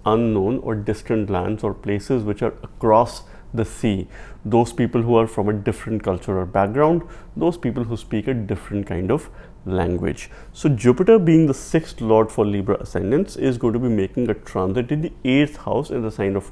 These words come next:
Taurus, which is ruled by Venus, which is the Lagna lord of Libra ascendants. Now, this is a Viparita yoga in transit because the sixth lord is making a transit in the eighth house.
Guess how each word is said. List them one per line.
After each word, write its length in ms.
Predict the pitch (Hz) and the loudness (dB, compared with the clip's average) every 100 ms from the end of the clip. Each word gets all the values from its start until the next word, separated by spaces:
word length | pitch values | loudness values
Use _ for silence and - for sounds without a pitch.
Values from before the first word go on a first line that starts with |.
| - | -4
Taurus, 440 | 92 95 185 - - - - - | 0 4 2 0 -16 -18 -16 -4
which 220 | 117 147 | 0 4
is 140 | 202 | 4
ruled 220 | 135 147 147 | 6 6 8
by 140 | 139 | 6
Venus, 680 | 110 101 107 104 185 - - - - - | 4 2 4 4 4 0 -14 -18 -20 -6
which 220 | 110 113 | 0 2
is 140 | 117 107 | 2 4
the 240 | 160 302 - - - | 4 4 -2 -16 -8
Lagna 560 | 101 104 101 117 175 220 | 2 4 6 6 6 4
lord 500 | 107 87 90 90 98 | 0 0 2 2 2
of 300 | - 147 - - - - | 2 2 0 -16 -18 -10
Libra 480 | 92 101 95 101 - | -2 0 2 2 0
ascendants. 600 | - - - - - - - - - | -4 -6 -6 -8 -10 -14 -16 -18 -6
Now, 420 | 101 107 135 320 - - - | 4 6 6 4 -4 -18 -10
this 300 | 131 151 240 - | 8 8 8 6
is 320 | 147 147 147 | 6 6 4
a 200 | - 196 | 2 4
Viparita 760 | 185 113 120 - 127 156 196 151 117 | 4 4 4 6 6 6 6 4 4
yoga 420 | 98 101 107 101 | 4 4 4 2
in 160 | - 92 | 0 -4
transit 520 | - 92 92 160 - | -2 -2 0 -2 -2
because 180 | 104 107 | -2 -2
the 80 | 101 | -4
sixth 440 | - 180 - - | 0 0 0 -6
lord 500 | 95 101 110 185 190 | -2 6 8 8 4
is 100 | 113 | -2
making 320 | 107 98 123 | -2 0 0
a 60 | 113 | -2
transit 500 | - - 92 95 107 | -4 -2 0 0 -2
in 120 | 104 | -2
the 160 | 104 175 - - | 0 -2 -6 -2
eighth 300 | 107 98 - | 0 0 -4
house. 360 | - 87 - | -4 -4 -4